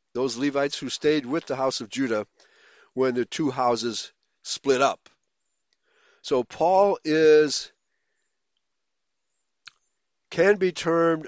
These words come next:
a Judahite with regard to being a member of the house of Judah, but he was not a descendant of Judah.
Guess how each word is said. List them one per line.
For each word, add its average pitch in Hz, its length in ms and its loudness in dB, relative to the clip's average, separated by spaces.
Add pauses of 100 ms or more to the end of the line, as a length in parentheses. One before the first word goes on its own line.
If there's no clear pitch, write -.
a 123 140 -2
Judahite 143 760 0 (540)
with 131 160 -6
regard 139 460 0
to 127 100 -8
being 139 320 -2
a 120 80 -6
member 131 320 -4
of 120 80 -6
the 117 120 -4
house 156 360 2
of 120 100 -4
Judah, 110 460 -4 (600)
but 120 160 2
he 131 80 -4
was 120 200 -4
not 127 200 0
a 123 60 -4
descendant 135 480 -2
of 101 100 -6
Judah. 107 380 -6